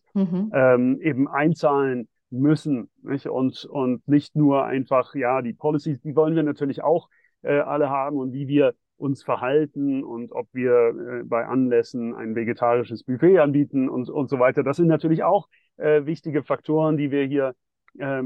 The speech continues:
Speaker 2: beinhalten. Aber wirkliche Nachhaltigkeit für uns und eine Nachhaltigkeitsbank ist man nur, wenn eben auf die, äh, Nachhaltigkeitsziele, ähm, wenn alle Produkte so designt sind, dass sie eben da drauf, ähm, da drauf einzahlen.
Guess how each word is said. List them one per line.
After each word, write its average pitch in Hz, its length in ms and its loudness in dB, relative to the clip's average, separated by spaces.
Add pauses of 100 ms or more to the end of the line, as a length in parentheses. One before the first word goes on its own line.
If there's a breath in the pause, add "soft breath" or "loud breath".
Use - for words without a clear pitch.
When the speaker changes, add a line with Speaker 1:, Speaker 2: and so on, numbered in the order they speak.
(220)
Speaker 2:
beinhalten. 143 800 0
Aber 131 300 -4
wirkliche 170 400 -2
Nachhaltigkeit 139 800 0
für - 80 -4
uns 175 420 -2
und - 320 -10
eine - 260 -10
Nachhaltigkeitsbank 131 920 -2
ist - 220 -14
man 117 120 -2
nur, 135 300 4 (400)
wenn 151 460 4
eben 127 420 -2
auf 127 240 0 (160)
die, 120 300 -8 (240)
äh, 120 240 -4
Nachhaltigkeitsziele, 120 1300 -2 (340)
ähm, 110 180 -4 (160)
wenn 113 140 0
alle 127 220 2
Produkte 131 640 0
so 151 260 4
designt 127 460 2
sind, 110 180 -8
dass 113 120 -8
sie - 120 -16
eben 101 220 -8
da 95 160 0
drauf, 95 320 -2 (200)
ähm, 104 460 -6
da 104 100 -2
drauf 98 300 -4
einzahlen. 107 640 -6